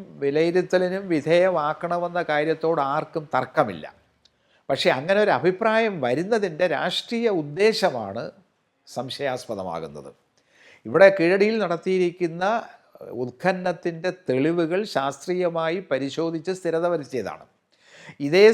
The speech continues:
സ്ഥാപനങ്ങൾ, ഇപ്പോൾ രാഷ്ട്രീയ പരിശോധന നടത്തിയ അതേ സ്ഥാപനങ്ങൾ, ഇന്ത്യക്കകത്തും പുറത്തുമുള്ള സ്ഥാപനങ്ങൾ, പ്രശസ്തങ്ങളായ സർവകലാശാലകൾ,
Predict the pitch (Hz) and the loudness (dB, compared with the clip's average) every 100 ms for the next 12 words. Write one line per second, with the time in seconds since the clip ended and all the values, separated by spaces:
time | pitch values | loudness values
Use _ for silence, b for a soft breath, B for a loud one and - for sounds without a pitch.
0 | 220 175 175 196 196 170 135 190 214 156 | 8 4 6 6 4 2 0 2 4 4
1 | 139 147 202 196 202 160 147 165 175 180 | 4 0 2 2 4 0 -2 0 2 4
2 | 170 165 156 151 202 156 170 185 185 151 | 2 2 0 0 -2 0 2 0 4 4
3 | 135 123 92 76 _ _ - 120 139 135 | 4 0 -4 -12 _ _ -12 -6 -4 -2
4 | 123 139 143 165 135 156 170 175 135 107 | -2 -2 -6 -8 -4 -6 -4 -6 -4 -6
5 | 104 85 80 80 113 - 107 - 120 117 | -8 -12 -12 -16 -16 -16 -14 -12 -8 -6
6 | 120 101 95 113 110 101 92 82 80 90 | -6 -8 -10 -8 -8 -8 -10 -14 -14 -14